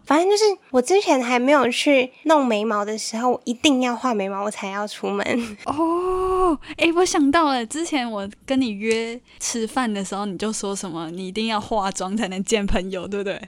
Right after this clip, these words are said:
Speaker 2: 是不是有这件事？
Speaker 1: 我可以就是，嗯，我不太常画底妆，但我一定要有眉毛。我没有眉毛，我就觉得很没有安全感。
Speaker 2: 我好像还好欸，而且我后来就去雾眉了。
Speaker 1: 对，然后，然后雾眉之后就，就是让我可以不需要有这个坚持了。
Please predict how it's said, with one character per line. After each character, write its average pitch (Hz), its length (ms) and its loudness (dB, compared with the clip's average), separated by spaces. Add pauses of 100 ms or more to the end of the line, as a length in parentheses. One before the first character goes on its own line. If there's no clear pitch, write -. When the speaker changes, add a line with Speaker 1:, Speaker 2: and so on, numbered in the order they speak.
Speaker 2:
是 - 140 -6
不 254 40 0
是 247 80 -2
有 202 140 0
这 185 100 -6
件 190 140 -6
事？ 208 40 0
Speaker 1:
我 285 40 4
可 370 100 0
以 381 280 8
就 - 120 -2
是， 330 220 0 (120)
嗯， 220 600 0 (100)
我 247 120 -2
不 247 160 -4
太 349 260 2 (320)
常 220 280 -4
画 247 260 2
底 - 300 -10
妆， - 340 -4 (120)
但 320 180 6
我 247 120 2
一 220 80 -2
定 240 180 4
要 226 120 4
有 180 60 0
眉 180 200 0
毛。 - 320 -4 (100)
我 254 120 6
没 262 120 6
有 392 100 6
眉 254 180 6
毛， 233 120 0
我 220 80 -2
就 269 100 0
觉 254 100 0
得 226 80 0
很 247 180 -2
没 233 120 2
有 233 80 4
安 208 200 -2
全 220 280 -6
感。 214 240 0 (160)
Speaker 2:
我 269 80 -2
好 294 120 -2
像 247 140 -2
还 185 260 -2
好 - 340 -6
欸， 202 140 -12
而 233 60 -6
且 277 120 2
我 202 80 2
后 254 140 0
来 220 120 4
就 233 100 0
去 - 120 -2
雾 214 200 -2
眉 147 320 -6
了。 196 100 -4 (220)
Speaker 1:
对， 247 220 4 (100)
然 254 160 2
后， 330 280 4
然 262 140 2
后 285 140 6
雾 339 120 6
眉 220 200 4
之 226 100 0
后 254 100 4
就， 247 200 2
就 226 120 -6
是 226 420 0 (180)
让 277 160 2
我 220 80 4
可 240 160 2
以 214 340 0
不 302 120 6
需 269 120 4
要 262 140 8
有 - 60 2
这 - 80 2
个 233 60 6
坚 196 220 2
持 - 200 4
了。 226 340 0